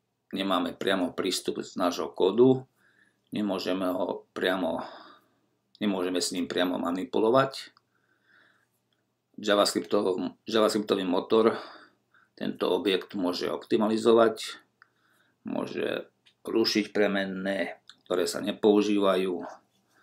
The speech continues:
a môže používať aj ďalšie interné triky, ale to, čo pozorujeme z vonkajšieho prostredia, je to, čo sme doteraz popísali.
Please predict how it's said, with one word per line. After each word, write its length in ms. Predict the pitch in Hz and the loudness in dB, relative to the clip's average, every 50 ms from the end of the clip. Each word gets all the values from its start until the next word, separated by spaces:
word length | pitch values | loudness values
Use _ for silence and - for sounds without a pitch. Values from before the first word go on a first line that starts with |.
| _ _ _ _ _ _ _ _ _ - | _ _ _ _ _ _ _ _ _ -12
a 400 | - - 73 76 78 65 - - _ _ _ _ - | -8 -6 -4 -4 -4 -6 -8 -12 _ _ _ _ -8
môže 280 | 95 98 98 101 90 | -6 -4 -4 -4 -4
používať 480 | - - 92 90 92 92 95 92 90 90 - 87 | -4 -2 0 0 0 2 2 0 0 2 2 0
aj 120 | 87 85 78 - - _ _ - - | 0 0 -2 -6 -10 _ _ -12 -4
ďalšie 480 | - 92 98 104 98 - - 98 95 90 90 - - - | 0 2 2 4 4 2 0 2 0 0 0 0 -4 -6
interné 680 | 104 98 92 - 98 92 90 92 90 87 87 90 - - - - - - - - - - - | -6 -6 -2 0 0 0 0 0 -2 0 -2 -2 -2 -6 -8 -10 -12 -16 -20 -20 -20 -16 -8
triky, 560 | - 95 107 101 - - 131 131 143 143 135 - _ _ _ _ _ _ _ _ _ _ _ _ _ _ _ _ _ _ _ - | -4 -4 -4 -4 -2 0 0 0 0 0 -4 -12 _ _ _ _ _ _ _ _ _ _ _ _ _ _ _ _ _ _ _ -6
ale 400 | - 82 85 82 82 80 82 78 - - - 78 - _ _ _ _ _ _ _ _ _ _ - - _ _ _ _ _ _ - | -4 -2 -2 -2 -2 -4 -6 -6 -8 -10 -12 -14 -18 _ _ _ _ _ _ _ _ _ _ -20 -20 _ _ _ _ _ _ -4
to, 80 | - 107 | -4 -2
čo 160 | - 101 95 | 0 -2 -2
pozorujeme 880 | - 107 104 107 107 104 104 104 101 101 98 92 87 82 82 - - - _ _ _ _ _ - _ _ _ _ _ _ _ _ _ | 2 4 4 6 6 6 6 6 4 4 2 -2 -4 -6 -8 -10 -14 -18 _ _ _ _ _ -20 _ _ _ _ _ _ _ _ _
z 60 | - | -4
vonkajšieho 600 | 101 104 107 107 - 107 104 - - 90 85 80 | -2 0 0 4 4 4 4 4 4 2 2 2
prostredia, 800 | - - 90 - - - 127 120 123 123 123 120 120 117 120 - - - - _ _ _ _ _ _ _ _ _ - - _ - _ _ _ _ _ _ _ _ _ _ _ | 0 -2 -4 -4 0 0 0 4 6 6 6 8 6 4 0 -4 -12 -18 -20 _ _ _ _ _ _ _ _ _ -20 -20 _ -20 _ _ _ _ _ _ _ _ _ _ _
je 160 | - - 78 - | -8 -6 -6 -6
to, 240 | - - 95 92 | -4 -6 -6 -6
čo 80 | - - | -6 -8
sme 240 | - - 101 - 71 | -8 -8 -8 -8 -8
doteraz 320 | 76 - - 78 80 - | -8 -4 -2 -2 -2 -2
popísali. 640 | - - - - 76 73 - - 67 64 65 65 - | -4 -10 -10 -8 -6 -6 -4 -4 -4 -6 -6 -8 -12